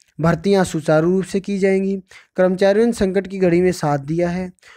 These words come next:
उम्मीद है कि आर्थिक स्थिति सुधरने के लिए इस निर्णय में भी सहयोग करेंगे मुख्यमंत्री मनोहर लाल खट्टर हरियाणा। तो यहाँ पर बहुत ही मुख्यमंत्री सोच समझकर बयान दे रहे हैं।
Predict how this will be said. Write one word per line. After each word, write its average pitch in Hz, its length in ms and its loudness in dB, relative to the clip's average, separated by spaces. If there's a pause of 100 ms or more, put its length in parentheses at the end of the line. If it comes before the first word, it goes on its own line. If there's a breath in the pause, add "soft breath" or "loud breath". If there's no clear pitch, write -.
(160 loud breath)
उम्मीद 240 280 2
है 254 80 2
कि 233 120 -2
आर्थिक 190 320 0
स्थिति 196 260 -6
सुधरने 175 460 0
के 180 140 0
लिए 180 120 0
इस 185 120 -6
निर्णय 160 300 -2
में 160 160 0
भी 170 80 -4
सहयोग 156 400 -4
करेंगे 151 260 0
मुख्यमंत्री 160 540 -2
मनोहर 147 320 -2
लाल 143 160 -2
खट्टर 143 320 -8
हरियाणा। 135 460 -4 (380 loud breath)
तो 247 80 -2
यहाँ 220 360 2
पर 247 160 0
बहुत 233 540 0
ही 262 220 2 (300 loud breath)
मुख्यमंत्री 220 580 2
सोच 202 320 0
समझकर 190 380 0
बयान 170 360 2
दे 156 140 0
रहे 151 100 2
हैं। 196 180 2